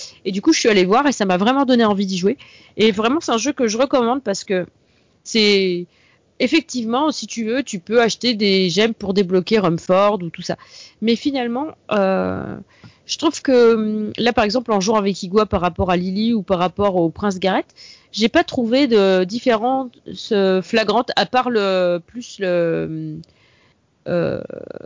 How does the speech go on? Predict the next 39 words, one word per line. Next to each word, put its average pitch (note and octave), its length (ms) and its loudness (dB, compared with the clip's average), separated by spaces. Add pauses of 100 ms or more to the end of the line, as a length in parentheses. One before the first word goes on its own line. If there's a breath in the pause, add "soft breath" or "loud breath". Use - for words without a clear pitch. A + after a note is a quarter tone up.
(160)
l'effet D4 500 4
qui A3+ 220 -4
se F#3+ 80 -6
déroulait A3+ 400 4
sous B3 140 -8
tes G#3+ 140 -4
yeux G#3 220 -4
une G#3+ 120 -4
fois A#3 180 -2
que F3+ 460 4
l'autre, G#3+ 260 0
il G#3 60 -4
lançait G3 200 0
son G#3+ 200 -6
attaque. F3 360 -4 (240)
Tu - 80 -20
vois F#3 100 -2
ce - 60 -8
que - 80 -6
je G3 100 -4
veux G#3+ 100 -2
dire ? C4 200 -4
C'est, F#3 320 0 (300 loud breath)
tu A3 180 -2
lances A3+ 180 2
tes A3 160 -2
attaques, A3+ 280 2
toi, B3+ 100 0
avec F#3+ 220 -2
les F#3 80 -8
tuiles, D4 280 -2
et A3 80 2
après, A#3+ 200 -2
tu A#3 100 -10
vois G#3+ 80 -2
ton G3 160 -8
personnage G#3+ 580 -2
qui A3 160 -2
agit. G3 280 0